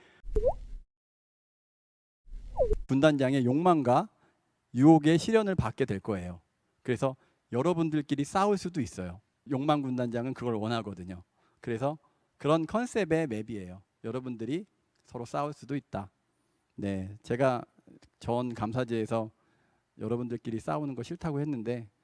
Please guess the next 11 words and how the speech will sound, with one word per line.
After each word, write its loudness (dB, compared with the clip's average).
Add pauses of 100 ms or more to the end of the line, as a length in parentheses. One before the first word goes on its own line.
(140)
피브이피 4
유저분들이랑 2
저쪽에서 -4
이제 -6
어렵게 4
올라가시는 8
분들이랑 0
자꾸 -10
또 -12 (300)
싸움이 6
붙잖아요. 4